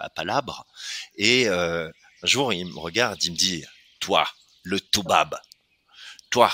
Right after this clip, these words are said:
le toubab, hein, l'homme blanc, toi, tu as la montre,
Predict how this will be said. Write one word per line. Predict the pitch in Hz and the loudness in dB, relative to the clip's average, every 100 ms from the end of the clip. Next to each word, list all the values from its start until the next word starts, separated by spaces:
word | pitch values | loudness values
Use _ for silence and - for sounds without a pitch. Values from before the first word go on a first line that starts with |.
| - _ _ _ _ _ - - - - | -2 _ _ _ _ _ -16 -16 -14 -4
le | 87 | -4
toubab, | - - 82 76 60 - - _ _ _ | 0 -2 2 2 0 -4 -18 _ _ _
hein, | 76 80 | -10 -8
l'homme | 65 73 76 | -6 -6 0
blanc, | 90 - - _ _ _ _ _ _ | 2 2 -4 _ _ _ _ _ _
toi, | - 107 87 - _ _ _ _ | -2 0 0 -2 _ _ _ _
tu | - 110 | 0 4
as | 95 | 2
la | 92 | 2
montre, | 104 113 87 - - | 2 0 0 -6 -8